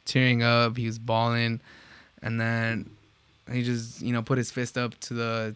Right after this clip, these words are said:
to the Cowboy fans, the few Cowboy fans that were in the, in the stands. And it was just sad.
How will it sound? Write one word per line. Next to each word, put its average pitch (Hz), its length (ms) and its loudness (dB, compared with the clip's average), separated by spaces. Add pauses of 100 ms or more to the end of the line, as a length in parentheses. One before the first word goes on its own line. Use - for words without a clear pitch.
to - 120 -8
the 113 120 -4
Cowboy 117 400 2
fans, 113 420 0
the 117 120 -6
few 123 180 2
Cowboy 117 300 4
fans 113 320 2
that 110 80 0
were 110 100 0
in 113 120 2
the, 107 180 0 (1040)
in 120 140 4
the 123 60 4
stands. 120 680 2 (220)
And 117 200 2
it - 20 6
was 143 220 6
just 143 200 2
sad. 120 460 4